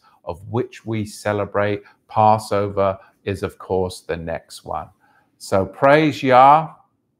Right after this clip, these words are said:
And, um, let me see.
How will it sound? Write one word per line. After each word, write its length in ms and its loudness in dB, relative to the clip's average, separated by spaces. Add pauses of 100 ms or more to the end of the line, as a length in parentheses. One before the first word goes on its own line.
(680)
And, 500 0
um, 520 0 (300)
let 140 -4
me 180 -6
see. 560 -6